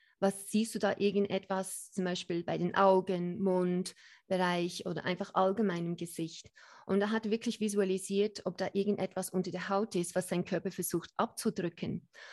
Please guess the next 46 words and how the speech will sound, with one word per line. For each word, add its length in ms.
Und 180
dann 300
sah 300
er 160
so 380
ein, 220
es 160
war 100
so 140
ein 300
roter, 560
heißer 440
Schleim. 800
Und 520
also 120
überall, 380
so 180
hauptsächlich 580
bei 120
den 180
Augen 560
und 480
eben, 460
äh, 180
Nase, 480
wo 120
er 100
wirklich 360
auch 100
diesen 240
Ticks 240
hatte. 440
Und 80
dann 100
fragte 260
ich 120
ihn, 100
„Geh 160
mal, 220
geh 120
mal 140
fühlen, 480
was, 260
was 180
sind 180
das, 220